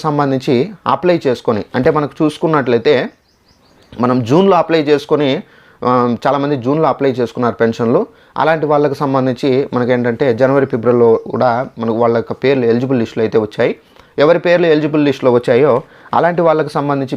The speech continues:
పెన్షన్ కార్డులు కూడా అయితే వచ్చాయండి. అయితే వీళ్ళకు సంబంధించి పెన్షన్లు అయితే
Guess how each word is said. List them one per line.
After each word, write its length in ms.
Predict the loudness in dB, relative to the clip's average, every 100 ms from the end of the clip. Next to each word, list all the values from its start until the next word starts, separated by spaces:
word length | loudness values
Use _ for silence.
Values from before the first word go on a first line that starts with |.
| 0
పెన్షన్ 320 | 0 0 -4 0
కార్డులు 240 | 0 0 0
కూడా 100 | 0
అయితే 120 | -2 -4
వచ్చాయండి. 420 | -2 -2 -2 -2 -6 -10 -20 -8 -2
అయితే 200 | 2 2 0 -4 _ 0
వీళ్ళకు 280 | 2 0 -2
సంబంధించి 540 | 0 0 0 -2 0 -2 0 -2
పెన్షన్లు 420 | -2 -2 0 2
అయితే 180 | 2 0